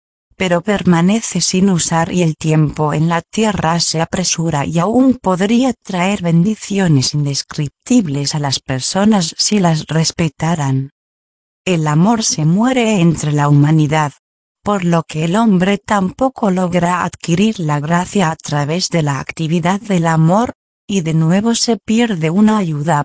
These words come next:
para ellos, y el alma está en extrema necesidad. Porque el hombre no se redime a sí mismo, también rechaza todos los medios de gracia y tampoco se sirve de la oración para mí,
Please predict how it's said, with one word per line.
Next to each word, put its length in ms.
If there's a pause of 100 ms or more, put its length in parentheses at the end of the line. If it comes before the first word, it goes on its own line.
para 260
ellos, 540 (320)
y 120
el 120
alma 400
está 360
en 100
extrema 600
necesidad. 720 (920)
Porque 420
el 120
hombre 380
no 180
se 240
redime 640
a 80
sí 240
mismo, 680 (440)
también 560
rechaza 800
todos 440
los 280
medios 580
de 160
gracia 600
y 80
tampoco 640
se 240
sirve 500
de 120
la 180
oración 760
para 280
mí, 340